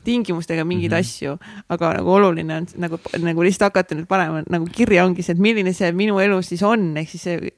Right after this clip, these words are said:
Speaker 1: minu, see minu identiteet, nagu kes ma olen. Noh, kes ma, kes ma võib-olla täna veel ei ole,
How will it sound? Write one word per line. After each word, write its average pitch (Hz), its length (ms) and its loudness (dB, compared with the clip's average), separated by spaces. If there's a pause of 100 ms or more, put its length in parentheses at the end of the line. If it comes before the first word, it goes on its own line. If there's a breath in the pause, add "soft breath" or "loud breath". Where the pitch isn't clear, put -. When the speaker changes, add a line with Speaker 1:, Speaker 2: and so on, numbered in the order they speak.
Speaker 1:
minu, 190 320 0
see 156 340 -10
minu 220 280 -2
identiteet, 175 720 0
nagu 147 180 -6
kes 226 220 0
ma 185 240 2
olen. 147 280 -2 (720 loud breath)
Noh, 165 100 -10
kes - 160 -10
ma, 196 80 -6
kes 190 240 -6
ma 196 60 -2
võib-olla 190 180 -2
täna 196 240 2
veel 147 160 -2
ei 160 80 -4
ole, 180 160 0